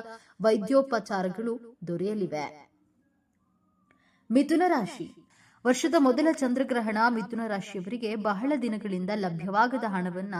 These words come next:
ಪಡೆಯಲು ಸಹಾಯ ಮಾಡುತ್ತೆ. ವೃತ್ತಿಪರವಾಗಿ ಅನೇಕ ಪ್ರಯೋಜನಗಳನ್ನ ಪಡೆಯಬಹುದು. ಕಚೇರಿಯಲ್ಲಿ ತಮ್ಮ ಅತ್ಯುತ್ತಮ ಕಾರ್ಯಕ್ಷಮತೆಗಾಗಿ ಉದ್ಯೋಗಿಗಳು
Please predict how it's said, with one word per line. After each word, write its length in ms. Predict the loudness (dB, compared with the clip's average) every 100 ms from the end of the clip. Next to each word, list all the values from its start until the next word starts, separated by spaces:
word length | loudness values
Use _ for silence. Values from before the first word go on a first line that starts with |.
| -8 -10 -20 _ 0
ಪಡೆಯಲು 360 | 2 2 0 -4
ಸಹಾಯ 380 | -6 -8 -6
ಮಾಡುತ್ತೆ. 380 | -8 -10 -12 -12 -10 -4
ವೃತ್ತಿಪರವಾಗಿ 720 | -4 -4 -2 0 2 0 0
ಅನೇಕ 360 | -2 -2 0 -2
ಪ್ರಯೋಜನಗಳನ್ನ 800 | -2 -4 -2 -4 -4 -8 -8 -8
ಪಡೆಯಬಹುದು. 560 | -10 -12 -12 -12 -12 -12
ಕಚೇರಿಯಲ್ಲಿ 720 | -10 -14 -8 -8 -8 -10 -10
ತಮ್ಮ 280 | -10 -8 -6
ಅತ್ಯುತ್ತಮ 680 | -8 -8 -12 -10 -10 -4 -2 -2
ಕಾರ್ಯಕ್ಷಮತೆಗಾಗಿ 1160 | -4 -4 -4 -8 -10 -12 -10 -8 -8 -8 -8
ಉದ್ಯೋಗಿಗಳು 760 | -8 -8 -6 -4 -4 -2 -2